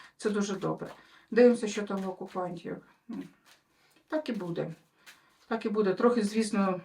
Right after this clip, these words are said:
оці затримки. А, так, е, окупанти на Запорізькому напрямку. Вони там є, є, є. Ніде вони там не діваються. На сьогоднішній день я не можу сказати, що в них там щось дуже кепсько.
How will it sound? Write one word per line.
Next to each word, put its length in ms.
оці 320
затримки. 760
А, 60
так, 420
е, 140
окупанти 720
на 220
Запорізькому 880
напрямку. 640
Вони 320
там 200
є, 360
є, 400
є. 520
Ніде 280
вони 200
там 180
не 200
діваються. 720
На 60
сьогоднішній 360
день 160
я 100
не 100
можу 180
сказати, 400
що 160
в 40
них 140
там 180
щось 220
дуже 300
кепсько. 640